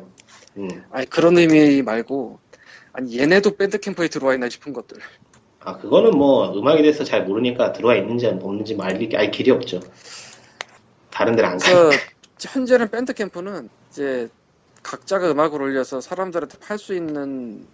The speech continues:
Speaker 2: 그 기본 마켓이다라는 인식은 많이들 퍼진 것 같고, 거기에 추가로 레이블도 들어올 수 있게 됐어요, 사-, 이제는.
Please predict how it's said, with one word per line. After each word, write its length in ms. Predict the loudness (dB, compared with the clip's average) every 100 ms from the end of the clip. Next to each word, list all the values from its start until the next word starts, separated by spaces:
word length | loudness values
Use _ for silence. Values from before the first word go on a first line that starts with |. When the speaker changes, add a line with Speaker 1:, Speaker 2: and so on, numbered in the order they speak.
| _
Speaker 2:
그 80 | -20
기본 680 | -16 -6 -2 0 0 -4 -8 _ _ _ _ _ _ _
마켓이다라는 1160 | -16 -8 -2 -2 0 4 4 4 0 -4 -8 -14 _ _ _
인식은 580 | -8 -6 -4 -4 -6 -10 _ _
많이들 480 | -12 -10 -4 -2 -2
퍼진 280 | -6 -8
것 120 | -4 -6
같고, 400 | -8 -14 -14 -16 -20 -20 _ -10
거기에 500 | -8 -6 -2 -2 -2
추가로 760 | -4 0 2 2 -2 -6 -8 -14 _ _ _ _ -10
레이블도 560 | 0 4 4 2 0 0
들어올 240 | 0 -4
수 100 | -4
있게 120 | -8
됐어요, 340 | -8 -8 -8 -8
사-, 140 | -10 -16
이제는. 400 | -8 -6 -6 -10